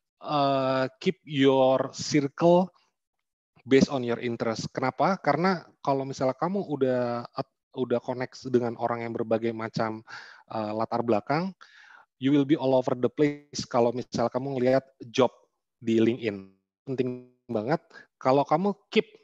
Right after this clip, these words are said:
yourself on the, on the legal, for instance. Jadi untuk ke depannya ketika kamu klik bagian job di LinkedIn, itu yang muncul tuh interestnya dari, dari legal job semua. Kalau misalnya kamu udah masuk, misalnya kamu interest kamu legal,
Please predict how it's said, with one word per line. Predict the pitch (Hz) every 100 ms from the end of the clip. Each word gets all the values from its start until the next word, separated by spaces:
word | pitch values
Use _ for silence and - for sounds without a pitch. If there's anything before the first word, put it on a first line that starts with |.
| _
yourself | 151 143 143 156 147 -
on | 143 135 135
the, | 127 127 127 123 123 - - - - 131
on | 131
the | 127 123 123 123
legal, | 123 160 127 160 - _
for | 120
instance. | 117 110 160 185 - _ - 127
Jadi | 120 120 160 190 151 _ _ -
untuk | 160 147 156 -
ke |
depannya | 135 131 180 196
ketika | 170 156 139
kamu | 135 139 143
klik | - 151 127
bagian | 123 120 123 117
job | 113 170 -
di | 123
LinkedIn, | 117 120 160 165
itu | 147 185
yang | 156
muncul | 135 156 156
tuh | 156
interestnya | 143 135 117
dari, | 165 127 123 120 -
dari | 117 113 120
legal | 113 117 117 110
job | 120
semua. | - 127 123 104 _ _ _ _ - _
Kalau | - 120 120
misalnya | 123 120 117
kamu | 123 160
udah | 143 123
masuk, | 127 117 160 _ - -
misalnya | 113 127 123
kamu | 131 127 147 135
interest | 127 117
kamu | 127 151
legal, | 151 131 113 139 175